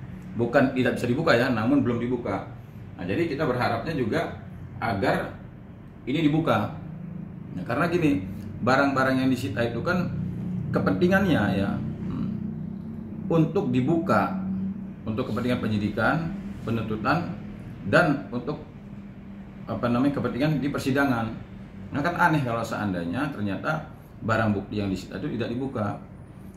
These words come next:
Apalagi ini barang bukti yang bukannya, artinya gini, kan ada barang bukti itu macam-macam. Ada barang bukti yang digunakan untuk melakukan kejahatan,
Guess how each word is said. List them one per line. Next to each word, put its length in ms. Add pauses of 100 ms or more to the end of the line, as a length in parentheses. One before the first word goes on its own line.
(140)
Apalagi 480
ini 160
barang 320
bukti 480
yang 320 (720)
bukannya, 960 (240)
artinya 320
gini, 180 (460)
kan 160
ada 160
barang 240
bukti 80
itu 160
macam-macam. 380 (580)
Ada 240
barang 240
bukti 380
yang 100
digunakan 400
untuk 140
melakukan 260
kejahatan, 440